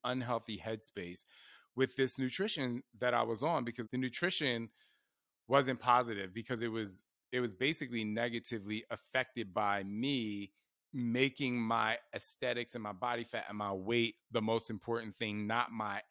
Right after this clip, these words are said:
actual health. And so all of that, which felt really good because I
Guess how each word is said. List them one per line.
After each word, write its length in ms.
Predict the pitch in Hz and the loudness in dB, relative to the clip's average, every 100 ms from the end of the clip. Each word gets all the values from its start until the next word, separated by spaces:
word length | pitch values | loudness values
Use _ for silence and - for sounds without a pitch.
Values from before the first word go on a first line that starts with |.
| _ | _
actual 540 | 110 107 - 117 104 92 - | -4 -4 -4 -6 -4 -8 -6
health. 320 | 104 78 - _ - - - - _ | -4 -4 -8 _ -20 -20 -20 -20 _
And 120 | 123 | -6
so 220 | 120 131 120 - | -2 -2 -2 0
all 280 | 123 147 175 | 4 6 4
of 180 | 147 117 | 0 0
that, 280 | 135 123 117 | 0 0 -2
which 240 | 120 117 - - | -6 -6 -10 -4
felt 240 | 139 147 147 | 4 6 4
really 400 | 120 123 135 131 | -2 -2 0 -2
good 420 | 110 117 131 151 | 0 0 2 0
because 340 | 123 120 135 117 | -2 -4 0 2
I 280 | 110 101 | 2 0